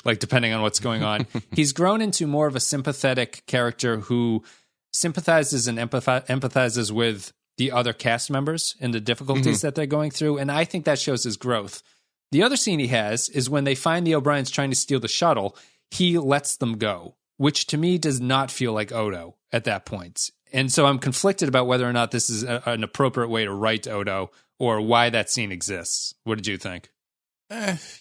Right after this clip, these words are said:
Speaker 2: yeah, I don't know. I mean, what's the alternative? That they get into a fight?
Speaker 1: That they just escape, I think.
Speaker 2: Yeah.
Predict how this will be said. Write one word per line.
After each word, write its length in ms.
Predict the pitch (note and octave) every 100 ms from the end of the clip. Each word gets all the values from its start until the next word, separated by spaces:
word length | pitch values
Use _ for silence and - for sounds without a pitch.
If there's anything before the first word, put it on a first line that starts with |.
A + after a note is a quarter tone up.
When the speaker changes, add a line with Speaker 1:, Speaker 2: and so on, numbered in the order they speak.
| -
Speaker 2:
yeah, 260 | F#3 F3+ E3
I 80 | F#3
don't 180 | B2 F#2
know. 280 | E2+ E2+ -
I 100 | -
mean, 260 | A#2 A2 A2
what's 240 | C3 -
the 120 | B2
alternative? 720 | G#2+ - G2 F#2+ D2+ C2 - - -
That 160 | E2+
they 80 | F2+
get 140 | F2 F2
into 140 | F2
a 40 |
fight? 360 | D#2+ - F2+ G2+ - _ _ _ _ _ _ _ _ _
Speaker 1:
That 160 | C3+ C3+
they 180 | C#3 C3+
just 300 | B2+ D3 C3
escape, 440 | B2+ - E2+ - - _ _ -
I 80 | B2+
think. 380 | A#2 E2+ - -
Speaker 2:
Yeah. 340 | G2 G#2 G2+